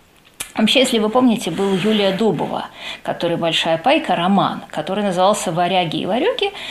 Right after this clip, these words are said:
о том, как колонию преобразовали в коммерческое предприятие. А, и в данном случае у меня несколько вопросов. Вот есть некий бизнес, в котором непосредственным генеральным директором, видимо, являются воры и криминал.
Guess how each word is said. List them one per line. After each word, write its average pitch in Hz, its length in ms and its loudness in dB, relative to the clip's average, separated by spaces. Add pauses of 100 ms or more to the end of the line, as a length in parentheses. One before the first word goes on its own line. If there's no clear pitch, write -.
(180)
о - 80 -2
том, 339 180 0
как 247 200 0
колонию 220 440 2
преобразовали 160 680 -2
в 226 80 -4
коммерческое 156 540 -4
предприятие. - 840 -10 (920)
А, 165 480 2
и 180 160 0
в 170 100 -4
данном 440 320 4
случае 359 480 0
у - 20 6
меня 254 140 6
несколько 285 460 2
вопросов. 226 680 0
Вот 240 300 -4 (180)
есть 202 380 -2
некий 269 280 2
бизнес, 160 560 -6 (800)
в - 100 -12
котором 262 420 4
непосредственным 196 840 -2
генеральным 165 520 0
директором, 160 540 -4 (420)
видимо, 254 460 2
являются 196 460 2
воры 185 320 0
и - 20 -4
криминал. 160 560 -4